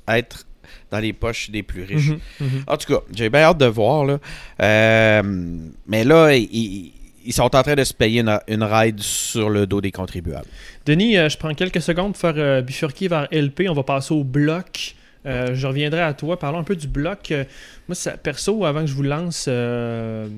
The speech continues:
Speaker 2: mieux, mieux, mieux cette semaine. C'est, on commence à percevoir quand même quelques positions fermes. On reste toujours dans les messages nationalistes. Aucune trace de la souveraineté.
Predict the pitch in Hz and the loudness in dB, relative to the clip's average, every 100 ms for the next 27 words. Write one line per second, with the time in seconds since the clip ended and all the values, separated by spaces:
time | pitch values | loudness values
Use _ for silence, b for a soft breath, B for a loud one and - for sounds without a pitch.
0 | 113 - - 139 175 226 330 - - 160 | -14 -16 -4 2 4 4 0 -8 -14 -4
1 | 170 240 320 262 277 339 262 - 214 233 | 0 0 0 -2 -4 -6 -8 -6 -6 -6
2 | 311 262 185 165 180 180 214 190 165 160 | -10 -6 -4 -4 -4 -4 -6 -8 -8 -8
3 | - 160 190 - 160 151 170 175 170 151 | -8 -6 -6 -6 -6 -6 -6 -6 -6 -6
4 | 147 139 151 143 - 151 135 - 170 185 | -6 -4 -4 -4 -6 -8 -8 -8 -8 -8
5 | B B B - 117 123 - 135 156 147 | B B B -10 -6 -6 -6 -6 -4 -4
6 | 139 131 - 151 135 131 135 123 120 131 | -4 -4 -4 -6 -6 -6 -6 -6 -6 -6
7 | 156 - b b b b - 151 185 170 | -6 -10 b b b b -4 -2 -2 -4
8 | 175 208 180 165 156 151 151 143 196 | -4 -2 0 -2 -2 -2 -2 -2 -4